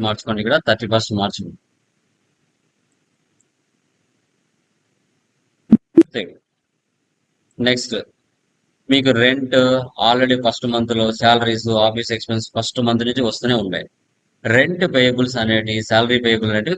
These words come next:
కొత్తగా చేయాలి. వీటి under లో ప్రొవిజన్స్ తీసుకోవాలి. ప్రొవిజన్స్ అంటే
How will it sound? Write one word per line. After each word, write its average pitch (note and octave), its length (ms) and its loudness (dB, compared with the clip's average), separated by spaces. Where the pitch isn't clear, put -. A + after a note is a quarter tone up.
కొత్తగా A#2 300 2
చేయాలి. F2 300 -8
వీటి B2+ 240 2
under B2+ 260 2
లో F3 60 6
ప్రొవిజన్స్ C3+ 480 2
తీసుకోవాలి. F#2 440 -6
ప్రొవిజన్స్ C#3 480 0
అంటే D3 180 -2